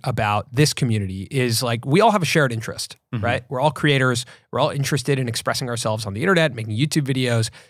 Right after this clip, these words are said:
Speaker 1: you know, growing our platforms, expressing our creativity, and a way to communicate. Now, there's many ways to communicate on the internet.
Speaker 2: Mm-hmm.
Speaker 1: There's YouTube comments. You can leave a comment on this video. You can tweet at us. Um, you can post in our subreddit.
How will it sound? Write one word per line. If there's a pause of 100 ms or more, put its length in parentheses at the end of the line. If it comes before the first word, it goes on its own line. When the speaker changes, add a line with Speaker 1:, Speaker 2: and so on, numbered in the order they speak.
(360)
Speaker 1:
you
know,
growing
our
platforms,
expressing
our
creativity, (840)
and (160)
a
way
to
communicate. (140)
Now,
there's
many
ways
to
communicate (480)
on
the
internet. (160)
Speaker 2:
Mm-hmm. (100)
Speaker 1:
There's
YouTube
comments.
You
can
leave
a
comment
on
this
video.
You
can
tweet
at
us. (560)
Um,
you
can
post
in
our
subreddit.